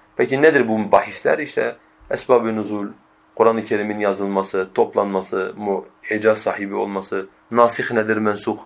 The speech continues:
nedir, muhkem nedir, müteşabih nedir, mucbel nedir, mübeyyen nedir? Bu cihetleriyle bu konuları işleyen, bu konuları toparlayan ilmin adı nedir?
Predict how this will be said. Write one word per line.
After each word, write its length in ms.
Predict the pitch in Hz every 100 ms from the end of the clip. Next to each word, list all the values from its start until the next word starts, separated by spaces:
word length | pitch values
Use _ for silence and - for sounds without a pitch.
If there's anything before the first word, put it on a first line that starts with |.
| - _ _ _ -
nedir, 220 | 107 104
muhkem 440 | 107 - - 117
nedir, 200 | 110 107
müteşabih 600 | 107 101 104 95 104 104
nedir, 240 | 104 101 101
mucbel 400 | 107 107 110 110
nedir, 280 | 107 101 104
mübeyyen 540 | 104 98 104 101 101 - - - -
nedir? 360 | 104 113 - - _ _ _ _ 107
Bu 240 | 127 151
cihetleriyle 1000 | 127 127 120 - 113 131 131 143 160 - _ _ _ _ -
bu 220 | 131 135
konuları 440 | 120 117 113 113
işleyen, 560 | 127 120 - 113 107 104
bu 100 | 117
konuları 420 | - 107 107 117
toparlayan 520 | 117 104 107 101 113
ilmin 300 | 95 107 110
adı 220 | 113 107 127
nedir? 220 | 131